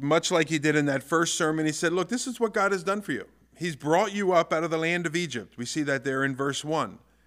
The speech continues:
He goes on in verse two, and he says, "And of all the people of the earth, you alone has the Lord especially known." He,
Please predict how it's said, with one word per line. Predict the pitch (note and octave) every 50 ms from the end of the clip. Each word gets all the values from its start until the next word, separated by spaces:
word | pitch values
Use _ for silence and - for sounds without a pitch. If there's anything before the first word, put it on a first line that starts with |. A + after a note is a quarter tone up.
| _ _ _ _ _ _
He | - C#3+
goes | C3+ D3+ D3+ C#3 C3
on | D3+ D3 D#3 E3
in | F3 D#3+
verse | C#3+ D#3 D#3+ D#3 - -
two, | - - F3 F3 F#3 G3+ G3
and | D#3+
he | D3+ D3
says, | C#3 - F3+ E3 E3+ D3+
"And | E3 D#3 F3+ F#3 F3+ F#3 E3+
of | E3+ F3 G3
all | G3+ A#3+ C4+ C#4+
the | D4+ C#4
people | - C4+ B3 G3+ A3 A3+
of | A3+ G#3+ F3+
the | G3+ G#3+ A3+
earth, | B3 B3+ F3 D3 E3+ E3+ - - _ - _ _
you | - C3 C#3 F#3+ B3 D4 D4+ D4
alone | C#4+ C4+ C4+ D4 D#4 A#3 D#3+ D3+ C#3+ D#3 F3+ F#3+ F#3 - - - _ -
has | - F3+ F3+ E3+ -
the | G3 F#3+
Lord | F#3 F#3+ F#3+ F#3+ F#3+ F#3+ - C#3+
especially | D#3+ D3+ - - - - G3 G#3 A3+ - - A#3 A3 G#3+ G#3+ G#3
known." | G3+ G3+ G3 G3 F3+ C3 G2+ G2 A#2
He, | C3 C#3+ C3